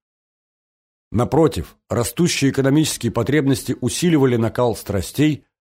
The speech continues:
а сложные и не вполне соответствующие политической реальности второй половины тринадцатого века условия Парижского мира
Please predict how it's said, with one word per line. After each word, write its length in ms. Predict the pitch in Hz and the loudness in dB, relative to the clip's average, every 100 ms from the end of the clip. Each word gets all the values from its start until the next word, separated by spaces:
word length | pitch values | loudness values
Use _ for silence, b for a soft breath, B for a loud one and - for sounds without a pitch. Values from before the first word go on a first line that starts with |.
| _ - | _ -4
а 120 | 127 | -4
сложные 640 | - 143 180 131 131 120 | 0 2 4 4 2 0
и 140 | 113 127 | 0 0
не 120 | 135 | 0
вполне 380 | - 135 143 135 | 0 2 2 0
соответствующие 840 | 120 110 123 135 - 120 - 110 | -2 0 0 0 0 -2 -2 -2
политической 520 | 117 117 131 - - | -2 -4 -4 -8 -4
реальности 500 | 113 127 110 104 - | 0 0 0 -2 -4
второй 360 | 104 - 117 120 | -6 -2 0 0
половины 420 | 101 107 110 104 | 0 -2 0 -2
тринадцатого 560 | 104 110 113 104 101 101 | -2 -2 -2 -4 -4 -2
века 240 | 110 98 | -2 -4
условия 420 | 98 - 113 98 | -8 -2 -2 -2
Парижского 520 | 90 104 104 - 92 87 | -2 -4 -4 -6 -6 -2
мира 400 | 127 143 131 | 0 0 0